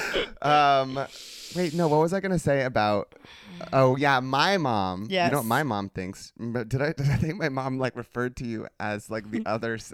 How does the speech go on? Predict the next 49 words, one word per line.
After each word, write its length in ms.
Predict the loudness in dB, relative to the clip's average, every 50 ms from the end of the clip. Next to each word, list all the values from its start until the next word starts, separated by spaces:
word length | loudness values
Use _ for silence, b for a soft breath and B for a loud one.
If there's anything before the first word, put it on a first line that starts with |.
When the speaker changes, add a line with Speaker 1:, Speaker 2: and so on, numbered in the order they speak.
| -8 -4
Speaker 1:
my 160 | -2 -2 0
other 240 | -2 -2 -2 -2 -4
sister 540 | -4 -6 -6 -6 -6 -8 -10 -8 -6 -6 -6
or 40 | -6
something, 240 | -6 -6 -6 -4 -2
or, 100 | 0 2 2
like, 220 | 2 2 0 2
the, 100 | 4 6
Speaker 2:
Stop 420 | 6 10 10 12 10 10 8 4 -2
Speaker 1:
that, 340 | -4 -2 0 0 2 4 6
Speaker 2:
it. 40 | 8
Speaker 1:
another 320 | 10 10 10 10 8 8
daughter 640 | 8 8 8 8 8 8 6 6 4 4 6 4 4
or 60 | 4
something, 440 | 2 0 -2 2 4 4 4 4 4
like, 180 | 2 0 2
Speaker 2:
Stop. 1040 | 2 2 2 2 4 4 4 4 4 0 -2 -4 -2 0 2 2 2 2 0 0 4
Speaker 1:
but 140 | 4 6 8
basically 480 | 8 8 8 8 6 4 4 4 2 2
having 460 | 2 2 2 2 4 4 2 0 -2 0
as 220 | 2 2 4 4
another 360 | 2 2 2 0 0 0 -4
kind 200 | -4 -6 -8 -8
of 80 | -8 -8
family, 640 | -8 -4 -4 -2 -2 -4 -6 -8 -10 -10 -12 -12 -14 -14 -10
Speaker 2:
Oh 60 | -8
Speaker 1:
an-, 300 | -6 -6 -6 -6 -6 -6
Speaker 2:
my 240 | -6 -6 -6 -6 -6
Speaker 1:
part 280 | -8 0 2 4 4
of 80 | 4 4
the 60 | 4
Speaker 2:
God. 180 | 4 2 2 0 -2 -4
Speaker 1:
family. 220 | -6 -8 -10 -12 -14 -16 _ _ _ _ _ _ _ _
Speaker 2:
I'm 200 | 0 0 0 0
freaking 680 | -4 -10 -16 -12 -6 -4 -4 -4 -6 -8 -10 -10 -8 -8
out. 380 | -8 -8 -8 -10 -12 -16 -20 _ _ _
Speaker 1:
Now, 220 | -2 0 0 0 0 0
I 100 | -2 -4
don't 360 | -2 0 0 0 0 0 -2
know 260 | -2 0 0 2 0
if 100 | 0 -2 -4
my 100 | -4 -4
mom 240 | -2 -2 -2 -2 -4
is 80 | -6
still 180 | -6 -6 -6 -4
listening 340 | -4 -6 -8 -8 -10 -12 -12
to 60 | -12
the 60 | -12 -10
podcast. 580 | -10 -10 -12 -12 -14 -16 -16 -18 -20 -20 -20